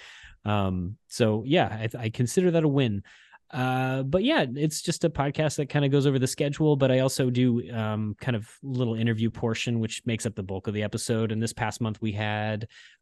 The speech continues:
our director, uh, of the theater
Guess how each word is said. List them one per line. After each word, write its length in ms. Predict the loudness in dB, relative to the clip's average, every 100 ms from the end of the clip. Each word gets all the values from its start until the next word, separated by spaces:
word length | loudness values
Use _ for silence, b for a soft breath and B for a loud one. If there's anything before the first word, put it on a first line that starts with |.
| _
our 520 | -2 0 2 0 -2
director, 800 | -4 -4 -4 -4 -2 0 0 -4 -8 -8
uh, 380 | -2 0 0 -2
of 260 | -2 -2 -2
the 100 | -4
theater 480 | 0 0 2 0